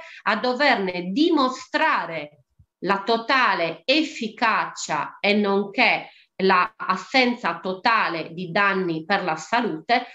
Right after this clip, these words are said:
ma è il soggetto ricorrente che magari si trova appunto sospeso da lavoro a dover dimostrarne l'inefficacia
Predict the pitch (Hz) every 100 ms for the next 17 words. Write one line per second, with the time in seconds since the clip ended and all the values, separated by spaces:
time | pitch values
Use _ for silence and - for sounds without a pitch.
0 | - 226 277 285 - 208 190 - 208 190
1 | 302 - 311 226 240 214 208 247 233 170
2 | 175 165 165 160 170 240 240 214 269 254
3 | 214 190 294 277 202 165 156 - 170 -
4 | 254 254 170 156 143 147 233 302 349 349
5 | - _ - 220 269 269 294 202 196 254
6 | 262 254 - 311 370 403 381 381 427 415
7 | - 277 311 370 339 330 302 302 196 202
8 | - 233 220 -